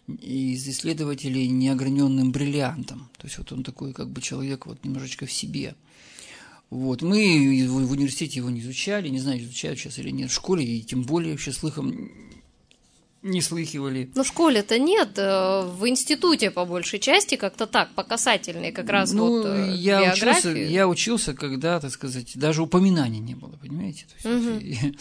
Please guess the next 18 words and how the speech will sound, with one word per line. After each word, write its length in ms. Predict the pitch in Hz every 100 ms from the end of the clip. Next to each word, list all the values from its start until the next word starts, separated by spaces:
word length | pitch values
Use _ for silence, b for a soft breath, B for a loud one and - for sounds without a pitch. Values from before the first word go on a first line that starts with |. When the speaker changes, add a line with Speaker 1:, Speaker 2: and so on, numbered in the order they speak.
| -
Speaker 1:
<laughs> 200 | - -
даже 180 | - 170
упоминаний 460 | 170 170 156 131 127
не 80 | 127
было. 140 | 139
Ну, 180 | 208 277
вот 160 | 294 -
такие 360 | 214 226 233
вехи, 560 | 214 220 208 175 147 135
значит, 300 | 156 160 156
вехи 440 | - 151 214 208
Маша 320 | 165 202 -
уже, 180 | 175 175
в 40 | 185
принципе, 340 | 190 185 -
сказала. 520 | - 190 170 143 131
Он, 320 | - 226 233 190
э, 680 | 143 151 143 139 131 123